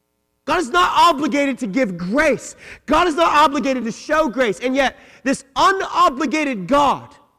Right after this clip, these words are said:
he didn't have to, he chose to. We don't love him. We, we don't choose to love him first. No, we love him. Why? Because he first loved us. You see, he chose to love us.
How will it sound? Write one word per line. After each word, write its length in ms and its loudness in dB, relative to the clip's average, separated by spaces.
he 60 -4
didn't 180 -2
have 480 -2
to, 340 -2
he 100 -6
chose 640 0
to. 280 -2
We 200 -2
don't 200 2
love 200 2
him. 340 -2
We, 100 0
we 140 -4
don't 220 -6
choose 440 0
to 80 -8
love 240 -2
him 180 0
first. 400 -4
No, 160 0
we 180 6
love 240 2
him. 300 -2
Why? 240 2
Because 280 -2
he 280 4
first 420 -2
loved 420 0
us. 560 -2
You 140 0
see, 100 -4
he 100 2
chose 640 0
to 120 -2
love 320 0
us. 300 -16